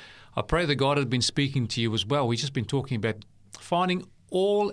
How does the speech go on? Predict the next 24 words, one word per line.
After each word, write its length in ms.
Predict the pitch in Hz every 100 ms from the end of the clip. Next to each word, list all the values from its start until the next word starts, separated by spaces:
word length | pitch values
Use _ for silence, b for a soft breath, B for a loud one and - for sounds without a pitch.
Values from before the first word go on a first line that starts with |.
| 170
our 140 | 165
desires 680 | 147 131 117 139 123 127 110
met 260 | 117 131 131
in 120 | 113
Christ. 420 | - 104 90 -
Now, 60 | 131
he's 160 | 220
made 140 | 277 277
us 80 | -
social 320 | 170 143 147
beings 280 | 127 131 120
as 100 | 104
well, 220 | 127 104
so 160 | 101 -
obviously 300 | 170 160 156
he 20 |
understands 480 | 131 113 - 131 120
that 80 | 120
we 120 | 117
gotta 200 | 117 113
interact 460 | 127 113 110 110 -
with 140 | 110
one 140 | 107
another. 360 | 110 107 104 131